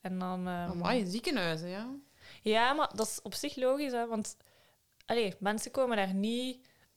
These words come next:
Speaker 1: uit vrije wil even lekker eten.
Speaker 2: Ja, maar krijg
Speaker 1: Ze
Speaker 2: dan maar
Speaker 1: zijn
Speaker 2: twee witte boterhammetjes met
Speaker 1: <laughs>
Speaker 2: smeerkaas. Allee, ja,
Speaker 1: Ah, wel, voilà, voilà, maar dat, dat is het probleem ook, hè. Je krijgt dan dat.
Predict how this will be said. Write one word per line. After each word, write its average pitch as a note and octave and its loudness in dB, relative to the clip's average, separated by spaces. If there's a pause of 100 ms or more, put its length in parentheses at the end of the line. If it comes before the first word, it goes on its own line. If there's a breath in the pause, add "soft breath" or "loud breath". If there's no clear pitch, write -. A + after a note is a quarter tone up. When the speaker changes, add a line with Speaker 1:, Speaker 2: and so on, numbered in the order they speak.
Speaker 1:
uit G3+ 2
vrije G3 2
wil G#3 2
even B3+ 0
lekker F#3+ 0
eten. G#3+ -2
Speaker 2:
Ja, F#3 6
maar G3+ 4
krijg G3 2
Speaker 1:
Ze G3 0
Speaker 2:
dan G3 4
maar F#3 8
Speaker 1:
zijn G3 4
Speaker 2:
twee G#3 2
witte G3 -2
boterhammetjes F3+ -4
met F3+ -2
Speaker 1:
<laughs> - -2
Speaker 2:
smeerkaas. F#3 4
Allee, A#3 8
ja, C4 6
Speaker 1:
Ah, G3+ 4
wel, C4 8
voilà, C4 8 (240 loud breath)
voilà, B3 8
maar G#3 4
dat, G3 6
dat F#3 2
is F#3 -2
het F3 -6
probleem F#3 0
ook, G3+ -2
hè. G#3+ 0
Je G#3 -2
krijgt G3 -4
dan F#3 0
dat. F#3 0